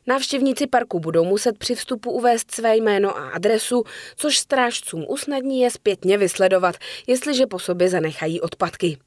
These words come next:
Nové opatření oznámil thajský ministr životního prostředí Varavut Silpa Archa, který zveřejnil fotografii odpadků v kartonových krabicích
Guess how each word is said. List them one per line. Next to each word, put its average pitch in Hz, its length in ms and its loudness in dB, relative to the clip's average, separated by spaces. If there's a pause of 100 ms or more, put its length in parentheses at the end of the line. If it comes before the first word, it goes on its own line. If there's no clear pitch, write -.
Nové 165 260 0
opatření 247 580 2
oznámil 240 540 2
thajský 226 500 -4
ministr 190 420 2
životního 175 600 0
prostředí 190 640 -4 (300)
Varavut 226 640 0
Silpa 220 460 2
Archa, 185 500 0 (280)
který 214 300 0
zveřejnil 233 500 2
fotografii 247 680 0
odpadků 233 560 -4
v - 120 -10
kartonových 254 600 -2
krabicích 196 600 -2